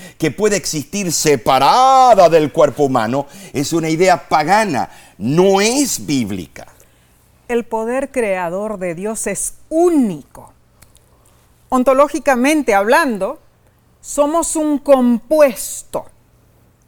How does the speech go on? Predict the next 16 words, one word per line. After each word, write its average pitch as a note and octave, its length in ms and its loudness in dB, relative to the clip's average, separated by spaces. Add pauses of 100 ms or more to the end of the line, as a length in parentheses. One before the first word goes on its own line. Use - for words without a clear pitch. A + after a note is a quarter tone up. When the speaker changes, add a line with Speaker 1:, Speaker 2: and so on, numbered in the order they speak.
(180)
Speaker 2:
Cuerpo A#3+ 600 0 (380)
más F#3 280 -4
espíritu D4 680 -4 (500)
es F#3 200 -8
igual A3 340 0
a G3+ 100 -2 (260)
alma A3 540 0
viviente. D3 460 -12 (1400)
Dios A3 360 -4
creó A3+ 340 0
a F#3+ 100 2
Adán G3+ 500 -4
como F3+ 260 -10
un G3 220 -8
ser G3+ 260 -6
humano F#3+ 440 -6